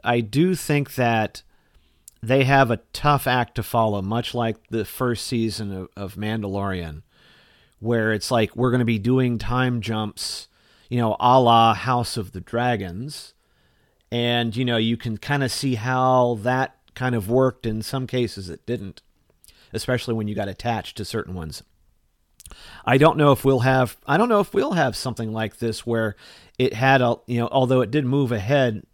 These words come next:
months, I guess, at a time, um, but I,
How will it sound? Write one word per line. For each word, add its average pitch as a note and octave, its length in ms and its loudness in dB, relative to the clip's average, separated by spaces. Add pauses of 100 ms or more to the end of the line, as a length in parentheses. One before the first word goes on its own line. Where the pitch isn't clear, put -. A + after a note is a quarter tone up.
(120)
months, F#2+ 520 -8
I F#2 120 -6
guess, G2 240 -6
at F#2 60 -8
a F#2 60 -8
time, G2 420 -6 (580)
um, G#2 500 -4
but A#2+ 360 -4 (220)
I, - 220 -14